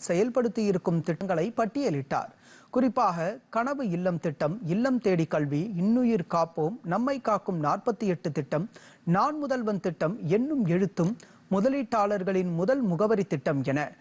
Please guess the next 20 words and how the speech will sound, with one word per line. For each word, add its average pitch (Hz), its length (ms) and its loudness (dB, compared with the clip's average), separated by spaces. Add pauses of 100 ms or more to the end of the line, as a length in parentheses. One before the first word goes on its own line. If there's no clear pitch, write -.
(280)
சொல்லியதை 320 520 2 (120)
மட்டுமல்லாமல் 214 680 2 (120)
சொல்லாததையும் 240 760 2
நடைமுறைப்படுத்திய 208 760 2 (100)
பல்வேறு 170 400 2
சிறப்பான 247 560 0
திட்டங்களால் 143 560 -2 (160)
தமிழ்நாடு 156 480 2 (160)
முதன்மை 208 320 2 (120)
மாநிலமாக 170 580 2
திகழ்வதாகவும் 160 680 0 (480)
மக்களின் 277 460 0
வாழ்வாதாரம் 220 800 2
உயர்ந்து 254 360 2
வருவதாகவும் 185 640 0
முதலமைச்சர் 175 560 0
மு 226 80 2 (120)
க 269 160 4
ஸ்டாலின் 214 440 0
குறிப்பிட்டுள்ளார். 143 760 -2